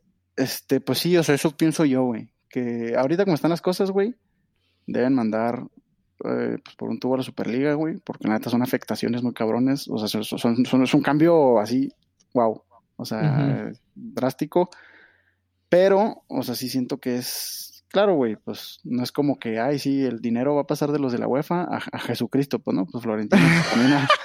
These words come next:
Speaker 1: <laughs>
Speaker 2: ajá, güey, ajá, pues Florentino también se va a meter su varo, güey, y, pues, se va a andar de rata y lo que tú quieras.
Speaker 1: Sí.
Speaker 2: Pero, pues, sí, en parte, güey, eh, sí es como una mejora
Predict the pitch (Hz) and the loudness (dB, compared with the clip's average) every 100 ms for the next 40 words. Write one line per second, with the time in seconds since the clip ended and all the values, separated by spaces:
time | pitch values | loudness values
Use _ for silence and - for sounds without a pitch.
0 | 539 - 480 - 123 156 208 196 151 127 | -2 -2 -6 -2 0 2 4 6 6 6
1 | 147 196 143 131 127 123 123 139 165 135 | 4 2 2 4 4 4 4 4 4 4
2 | 135 160 156 151 135 147 147 151 143 160 | 4 4 2 2 0 0 0 -2 2 4
3 | 131 127 165 160 131 113 110 - 104 101 | 4 4 2 2 0 0 -4 -6 -10 -8
4 | 101 98 107 117 127 120 113 - 147 135 | -6 -4 -4 -2 -2 -2 -4 -2 -2 -2
5 | 107 107 - - 131 147 - - 277 208 | -4 -8 -10 -2 0 0 -6 -20 -16 -8
6 | 147 156 175 147 - 139 165 180 170 156 | -2 0 4 4 4 2 4 4 4 4
7 | 196 190 160 143 139 143 - - 139 139 | 2 2 2 4 4 2 -2 -4 0 2
8 | 135 127 131 151 147 170 151 160 165 131 | 0 -2 -2 -4 -2 2 2 2 2 0
9 | 139 147 147 151 147 120 110 113 | 2 2 2 2 2 0 -4 -10